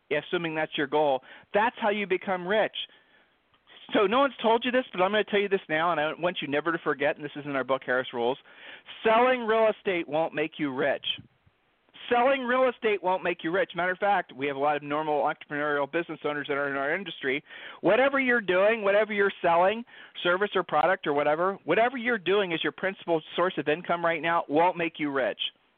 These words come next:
Won't. It's what you do with the profits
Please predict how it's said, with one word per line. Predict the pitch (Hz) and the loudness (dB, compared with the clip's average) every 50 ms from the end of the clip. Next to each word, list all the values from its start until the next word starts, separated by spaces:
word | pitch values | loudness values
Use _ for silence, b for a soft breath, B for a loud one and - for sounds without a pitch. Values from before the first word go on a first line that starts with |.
| _ - | _ -4
Won't. | 175 190 220 190 139 - B B B B B B B B B B | 0 2 2 2 0 -4 B B B B B B B B B B
It's | 160 175 - - | -2 -2 -2 0
what | 180 208 233 - | 0 0 0 2
you | 220 208 | -2 -4
do | 190 196 214 202 | -2 2 0 0
with | 196 196 | 0 0
the | - 175 | -4 -6
profits | - - - - 208 240 269 277 - - 247 196 143 - | -8 -6 -6 -2 0 2 2 0 0 0 0 0 0 -2